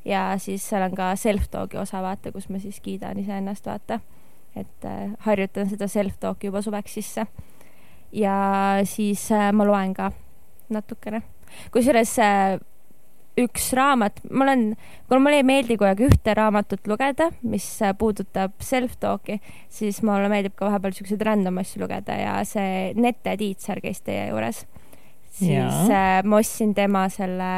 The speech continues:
Speaker 1: mm, luulekogu, mis on see ööraam-,
Speaker 2: Ööraamat, jah.
Speaker 1: ööraamat. Ma olen seda hommikuti ka nüüd lugenud. Ja
Speaker 2: Nice.
Speaker 1: siis, äh,
Speaker 2: Shout
Speaker 1: ü-,
Speaker 2: out to Nete!
Speaker 1: Just,
Speaker 2: Uh!
Speaker 1: et, äh, mulle väga meeldib, tõesti, ma mingi kaks-kolm lehekülge, et see ei ole üldse palju, vaata.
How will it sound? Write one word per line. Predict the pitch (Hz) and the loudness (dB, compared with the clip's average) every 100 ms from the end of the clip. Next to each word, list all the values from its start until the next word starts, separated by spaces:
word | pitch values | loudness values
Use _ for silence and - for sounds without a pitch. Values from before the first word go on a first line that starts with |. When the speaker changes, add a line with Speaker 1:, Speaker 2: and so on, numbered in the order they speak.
| 185 | 0
Speaker 1:
mm, | 190 185 | 0 -2
luulekogu, | 220 240 202 180 185 208 196 190 196 | 2 4 4 2 -2 -2 -4 0 -2
mis | 202 196 208 | 0 -2 0
on | 196 | -2
see | 190 180 175 | -2 -4 0
ööraam-, | 202 185 185 170 | 2 4 2 -2
Speaker 2:
Ööraamat, | 165 156 151 | -2 -2 -2
jah. | 214 208 | 4 6
Speaker 1:
ööraamat. | 196 196 196 - - - - - | 6 4 -2 -6 -14 -16 -12 -2
Ma | 214 | 0
olen | |
seda | 208 202 196 | 2 2 2
hommikuti | 196 196 - 202 - 196 | 2 0 -2 -8 -10 -8
ka | 202 | -4
nüüd | 202 196 | -4 -6
lugenud. | 202 208 214 233 - - - - - - - | -6 -4 -4 -6 -8 -16 -16 -16 -16 -16 -4
Ja | 208 196 | 2 4
Speaker 2:
Nice. | 208 | 4
Speaker 1:
siis, | 214 208 208 - - - | 2 2 0 -2 -4 0
äh, | 208 | 4
Speaker 2:
Shout | 202 | 6
Speaker 1:
ü-, | 208 | 8
Speaker 2:
out | 220 254 | 6 4
to | |
Nete! | 247 330 - 214 - | 4 4 4 6 6
Speaker 1:
Just, | 233 247 440 440 - - | 6 8 6 6 2 -2
Speaker 2:
Uh! | 226 | 6
Speaker 1:
et, | 220 202 - | 6 6 2
äh, | 214 208 196 202 220 - - | 4 6 6 4 0 -6 4
mulle | 233 | 6
väga | 220 196 196 | 6 6 6
meeldib, | 190 175 190 165 - 202 - - - | 4 2 -2 -6 -2 -2 -2 -10 0
tõesti, | 208 190 196 | 0 0 0
ma | 214 202 190 202 226 262 - - | 2 4 2 -2 -6 -10 -10 -4
mingi | 466 311 | -2 -2
kaks-kolm | - 233 - - - 233 226 220 226 - - | -2 -4 -4 -10 -4 -2 0 -2 -4 -6 -2
lehekülge, | 214 214 208 226 220 | 0 0 -2 -6 -4
et | 226 - | -6 2
see | 277 | 4
ei | |
ole | 269 | 6
üldse | 240 - 214 | 4 2 2
palju, | 214 185 180 | 2 2 -2
vaata. | 185 - 220 | -4 -4 -6